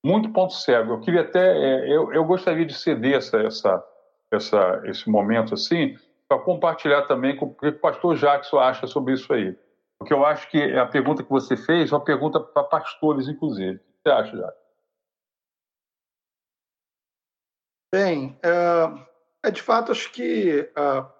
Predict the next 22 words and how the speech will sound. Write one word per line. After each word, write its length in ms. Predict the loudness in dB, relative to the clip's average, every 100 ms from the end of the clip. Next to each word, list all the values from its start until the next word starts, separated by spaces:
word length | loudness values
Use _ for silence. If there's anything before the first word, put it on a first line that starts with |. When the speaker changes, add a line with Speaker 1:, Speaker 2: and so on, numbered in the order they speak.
| _ _
Speaker 2:
gente, 380 | -14 -12 -16 -20 _
você 100 | -8
falou 220 | -4 -2
uma 80 | -4
coisa 180 | -6 -8
importante, 540 | -8 -8 -8 -8 -8
né, 80 | -12
a 40 |
questão 220 | -12 -10
da 100 | -6
informação, 840 | -6 -4 -2 -2 -4 -2 -2 -2 -4 -12 _ _ _ _ _ _
é, 720 | -2 0 0 0 -2 -2 -4 -10 _ _ _ _ _ _ _ _
e 560 | -8 -6 -6 -6 -10 -14 _ _ -6
eu 60 |
diria, 320 | -4 0 0 0
pontuaria 680 | -4 _ -4 2 2 2
du-, 220 | 0 -4 -6
duas 260 | -4 -4
questões. 380 | -2 -6 -6 -14
Em 60 | -6
primeiro 260 | 0 2
lugar, 560 | 2 2 2 2 -2